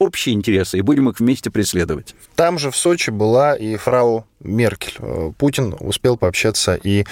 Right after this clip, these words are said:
Speaker 2: с ней. Что вы можете сказать по поводу этой встречи? Потом будет конкретный вопрос, а пока общее впечатление.
Speaker 1: Ну, сложно было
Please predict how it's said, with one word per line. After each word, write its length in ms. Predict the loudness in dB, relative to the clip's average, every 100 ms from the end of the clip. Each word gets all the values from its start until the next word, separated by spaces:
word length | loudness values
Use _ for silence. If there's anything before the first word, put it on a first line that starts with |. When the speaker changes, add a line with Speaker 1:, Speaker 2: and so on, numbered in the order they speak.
| -8 -8
Speaker 2:
с 160 | -2 2
ней. 300 | 2 0 -2 -12 -16 -16 -10 -4
Что 200 | 0 2
вы 60 | 2
можете 260 | 2 0
сказать 180 | 0 -2
по 100 | -2
поводу 400 | 0 0 2 0 -2 -6
этой 260 | -2 -2 -2
встречи? 360 | -2 0 0 0
Потом 220 | -2 2
будет 140 | 0
конкретный 380 | 0 2 2 2
вопрос, 300 | 0 -2 -4
а 20 |
пока 220 | -4 0 2
общее 320 | 2 -2 -8
впечатление. 520 | -6 -6 -4 -4 -4 0
Speaker 1:
Ну, 560 | 4 4 2 0 0
сложно 440 | 2 2 2 2 0
было 400 | 2 4 2